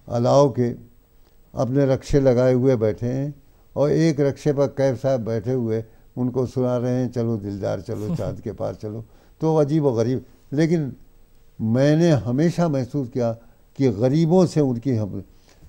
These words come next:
Speaker 1: रक्शे पर बैठे हुए हैं मेरे सामने, इसने किसी अच्छे होटल में कभी चाय नहीं पी होगी, तो "मलिक रजा साहब ले चलते हैं।" चुनांचे वहाँ भी ले गए। टीटी ने सलाम कर दिया। अरे बेचारा सलाम इसलिए कर रहा है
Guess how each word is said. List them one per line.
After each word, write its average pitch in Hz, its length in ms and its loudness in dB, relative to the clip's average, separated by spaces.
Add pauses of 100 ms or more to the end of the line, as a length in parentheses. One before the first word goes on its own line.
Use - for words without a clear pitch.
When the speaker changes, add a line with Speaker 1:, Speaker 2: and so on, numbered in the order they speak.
(100)
Speaker 1:
रक्शे 139 340 0
पर 143 120 2
बैठे 131 300 0
हुए 147 220 0
हैं 156 400 -6
मेरे 127 300 -4
सामने, 117 420 -4 (500)
इसने 147 260 -4
किसी 147 440 -6
अच्छे - 360 -10
होटल 135 340 -4
में 143 220 -6
कभी 135 280 -8 (360)
चाय - 200 -8
नहीं 127 220 -10
पी 131 140 -10
होगी, 120 240 -10
तो - 400 -14
"मलिक 127 240 -4
रजा 117 160 -6
साहब 107 260 -10
ले 120 100 -10
चलते 151 340 -12
हैं।" 151 80 -12 (680)
चुनांचे 117 380 0
वहाँ 98 260 -6
भी 127 120 -4
ले 143 200 -4
गए। 147 140 -10 (1080)
टीटी 151 300 0
ने 151 160 4
सलाम 147 360 2
कर 151 160 2
दिया। 147 300 0 (720)
अरे 165 220 0
बेचारा 143 400 2
सलाम 131 380 -4
इसलिए 123 320 -4
कर 123 160 -2
रहा 113 320 -2
है 107 160 -6